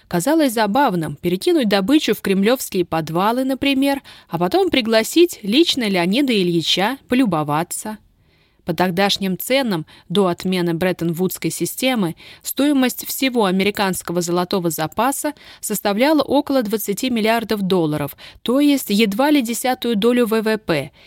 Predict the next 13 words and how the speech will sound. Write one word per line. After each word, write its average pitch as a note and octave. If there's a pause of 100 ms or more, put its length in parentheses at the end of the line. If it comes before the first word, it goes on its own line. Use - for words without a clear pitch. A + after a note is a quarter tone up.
(120)
и A3+
потеря G#3+
такой F#3
суммы A3+ (160)
едва C4
ли G3+
сильно F#3
сказалась G#3
бы F3+
на F3+
реальной G3
экономике. F3+ (1040)
Сноска. E3+